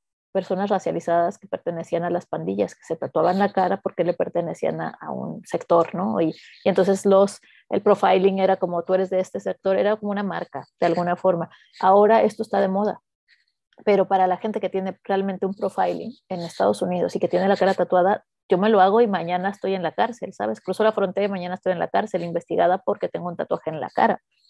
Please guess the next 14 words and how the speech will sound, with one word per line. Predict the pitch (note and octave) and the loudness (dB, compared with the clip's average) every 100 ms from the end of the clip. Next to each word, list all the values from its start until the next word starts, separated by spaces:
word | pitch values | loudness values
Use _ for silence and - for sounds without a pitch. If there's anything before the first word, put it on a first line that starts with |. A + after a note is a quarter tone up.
| - | -2
Me | G#3 | 2
gustaría | G#3 G#3 G3 | 2 4 2
hacérmelo, | A3+ A#3 A#3+ C4+ | 4 2 2 0
quizá, | - F3 - D#3+ - _ - | -2 -4 0 -2 -2 _ -4
pero | G3 | -2
no | F#3+ | 0
lo | G3+ | 0
puedo | G3+ G3+ | 0 0
hacer. | F3 F3+ F#3+ | 0 -4 -10
O | - _ _ _ - | -12 _ _ _ -2
sea, | G3+ - | -2 -2
una | A3 A#3+ | -4 -2
vez | A#3 A3+ | -2 -2
más, | A3 A#3+ | -6 -6